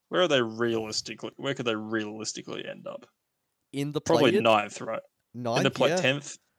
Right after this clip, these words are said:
Speaker 1: ninth or tenth, depending on how the Mavericks sort of go with the rest of their season.
Speaker 2: I mean, like, I
Speaker 1: Um,
Speaker 2: don't see them beating the Mavs, Warriors, Nuggets, Spurs, Blazers, Suns in a play-in kinda game, but
Speaker 1: Yeah.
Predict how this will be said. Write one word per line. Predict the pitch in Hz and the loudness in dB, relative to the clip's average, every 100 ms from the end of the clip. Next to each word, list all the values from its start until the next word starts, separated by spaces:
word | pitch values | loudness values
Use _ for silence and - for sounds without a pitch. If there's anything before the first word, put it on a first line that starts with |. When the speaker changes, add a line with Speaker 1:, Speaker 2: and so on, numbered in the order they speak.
| _ _ - | _ _ -2
Speaker 1:
ninth | 123 123 | -2 0
or | 127 | -2
tenth, | - 120 135 - | 0 -2 -2 -6
depending | 117 117 117 | -4 -2 -2
on | 113 | 0
how | 113 | 0
the | 110 | 2
Mavericks | 113 113 123 113 | 2 2 0 -2
sort | - 113 | -2 -2
of | 110 113 - - _ _ - | -2 -6 -16 -20 _ _ -2
go | 113 110 | 0 0
with | 113 | 0
the | |
rest | 110 110 | -2 -2
of | 120 | 0
their | 110 | 2
season. | - 117 120 135 - - | 2 0 -2 -8 -12 0
Speaker 2:
I | 170 | 2
mean, | 170 180 | 4 4
like, | 165 | 6
I | 120 117 | 8 8
Speaker 1:
Um, | 147 | 8
Speaker 2:
don't | 160 156 | 8 4
see | - 156 156 | 0 2 4
them | 139 123 | 2 2
beating | 131 135 123 113 123 - _ _ _ - | 0 2 0 -2 -6 -16 _ _ _ -2
the | 135 127 | 0 4
Mavs, | 127 110 117 113 | 4 6 4 0
Warriors, | 123 117 113 120 120 | 2 4 6 4 0
Nuggets, | 123 113 - | -2 -2 -6
Spurs, | - 120 113 101 | 2 4 4 0
Blazers, | 120 117 113 107 | 0 0 -2 -6
Suns | - 139 120 123 - | -4 -4 -4 -6 -8
in | 120 | -4
a | 110 | -2
play-in | - 131 123 113 135 - _ _ | 0 0 2 -2 -6 -18 _ _
kinda | 135 101 95 | -6 -4 -4
game, | 92 123 165 | -4 -4 -4
but | 123 113 _ _ _ _ _ | -4 -4 _ _ _ _ _
Speaker 1:
Yeah. | 135 143 135 | -8 -6 -6